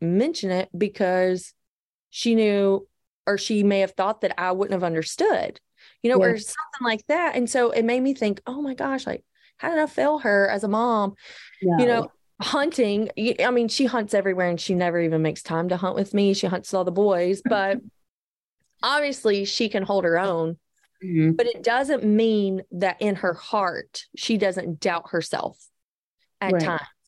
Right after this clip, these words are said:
Speaker 1: Or, s-, you know, and I have, she opened my eyes for me to be more conscientious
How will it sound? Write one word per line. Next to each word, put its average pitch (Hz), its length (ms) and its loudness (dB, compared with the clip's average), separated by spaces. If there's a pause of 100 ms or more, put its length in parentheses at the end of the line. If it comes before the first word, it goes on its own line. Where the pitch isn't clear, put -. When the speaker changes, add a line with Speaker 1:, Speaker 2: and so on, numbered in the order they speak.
(100)
Speaker 1:
Or, 208 100 0
s-, - 260 -6
you 240 180 2
know, 220 180 0
and 226 180 0
I 214 260 -2
have, 233 280 0 (1200)
she 294 280 0
opened 262 300 2
my 202 240 0
eyes 185 320 -2
for 190 120 -2
me 196 360 2
to 202 100 -4
be 180 140 2
more 185 240 0
conscientious 170 920 -2